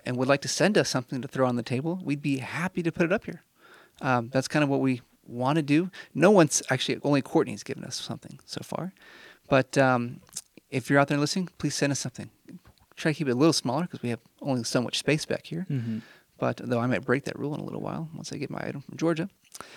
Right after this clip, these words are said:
Speaker 1: But,
Speaker 2: This mystery
Speaker 1: um,
Speaker 2: item. Yeah.
Speaker 1: yes. But if you, if you wanna send us something, please do. We'd love to put it up here and give you a shout out. So
Speaker 2: Yeah.
Speaker 1: I think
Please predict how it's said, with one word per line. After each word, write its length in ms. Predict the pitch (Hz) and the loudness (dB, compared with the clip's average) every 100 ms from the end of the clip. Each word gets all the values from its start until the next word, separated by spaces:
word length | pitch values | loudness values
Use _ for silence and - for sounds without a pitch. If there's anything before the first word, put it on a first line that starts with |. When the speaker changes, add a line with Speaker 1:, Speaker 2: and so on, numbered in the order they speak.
| - - - - _ | -20 -20 -20 -20 _
Speaker 1:
But, 280 | - 143 139 | 6 6 6
Speaker 2:
This 180 | 151 143 | 6 10
mystery 500 | 139 139 135 135 120 | 10 10 8 6 4
Speaker 1:
um, 60 | 107 | 2
Speaker 2:
item. 220 | 113 127 - | 0 -2 -2
Yeah. 220 | 127 117 | 0 0
Speaker 1:
yes. 320 | 127 - - - 135 | 0 -2 -8 -10 6
But 180 | 160 147 | 8 8
if 160 | 135 | 6
you, 120 | 160 143 | 4 2
if 120 | 139 | 6
you 60 | |
wanna 160 | 175 175 | 10 10
send 180 | - 165 | 10 8
us 100 | 156 | 8
something, 240 | 160 151 | 6 4
please 260 | - 165 151 | 8 8 10
do. 160 | 160 147 | 10 8
We'd 100 | 135 | 8
love 140 | 135 | 6
to 80 | 131 - - | 4 -2 -2
put 140 | - 147 | 4 4
it 20 | |
up 100 | 139 | 4
here 80 | 139 | 2
and 60 | 127 | 2
give 120 | 120 | 0
you 80 | 120 | 0
a 40 | |
shout 260 | - 110 107 | 2 4 4
out. 160 | - - | 0 -10
So 280 | - 123 123 - - - - - | -10 -6 -8 -10 -20 -20 -20 -16
Speaker 2:
Yeah. 200 | 123 104 - | -12 -12 -4
Speaker 1:
I 80 | - | 0
think 400 | 131 175 180 - | 4 6 4 0